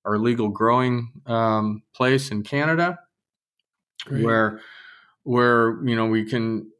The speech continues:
Speaker 1: do the whole process, starting, um, from the, the mycelium, uh, the harvesting of the spores, growing the mycelium, to fruiting the mushrooms,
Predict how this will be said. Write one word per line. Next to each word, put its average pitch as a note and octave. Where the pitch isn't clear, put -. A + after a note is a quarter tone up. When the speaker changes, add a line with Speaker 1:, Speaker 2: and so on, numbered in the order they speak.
Speaker 1:
do C3
the B2+
whole C3+
process, C3+
starting, G#2+
um, F#2+
from G2+
the, G2+
the F#2+
mycelium, D3
uh, G#2+
the G2
harvesting A#2
of G2
the F#2+
spores, A2
growing A2
the A2
mycelium, G#2
to -
fruiting B2
the A2
mushrooms, G#2